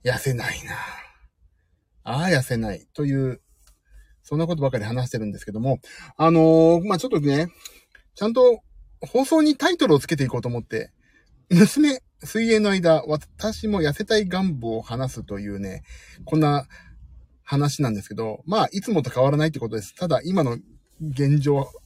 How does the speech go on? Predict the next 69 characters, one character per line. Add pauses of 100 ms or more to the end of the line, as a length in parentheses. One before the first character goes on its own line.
(140)
環
境
を
話
し
て
る
だ
け
で
す
ね。 (240)
は
い。 (100)
で、 (100)
と
い
う
こ
と
で、 (180)
え
ー
っ
と、
ま
ず、 (1200)
今
日、
今、
買
い
物
し
ま
し
て、 (400)
い
や、
や
っ
ぱ
り
さ、
痩
せ
た
い
と
思
う
と
ね、
買
い
物
も
ち
ょ
っ
と
気
を
使
い
ま
す
よ
ね。